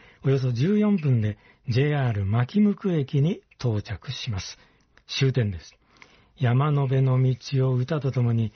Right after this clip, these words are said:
頭の中で歩いてみました。やはり秋と春が最高でしょうね。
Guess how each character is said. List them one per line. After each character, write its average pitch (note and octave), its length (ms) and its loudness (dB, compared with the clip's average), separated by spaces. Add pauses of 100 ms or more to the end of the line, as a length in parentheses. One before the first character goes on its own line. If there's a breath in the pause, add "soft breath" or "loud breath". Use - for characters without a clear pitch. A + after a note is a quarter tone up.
(220 loud breath)
頭 C#3+ 400 0
の C#3 120 0
中 C3 240 -2
で A2+ 300 -4
歩 C3+ 220 0
い B2+ 80 0
て A#2 100 -4
み G2+ 80 0
ま F#2+ 100 -4
し - 100 -14
た。 - 160 -20 (500 soft breath)
や E3+ 120 -2
は A#3 60 2
り G3 220 0 (400)
秋 - 220 -8
と D#3+ 100 -2
春 D3 180 0
が C3 120 2
最 B2+ 180 0
高 C3 140 -2
で B2+ 80 2
し B2+ 100 -4
ょ G2 40 0
う - 20 -6
ね。 D2+ 160 -12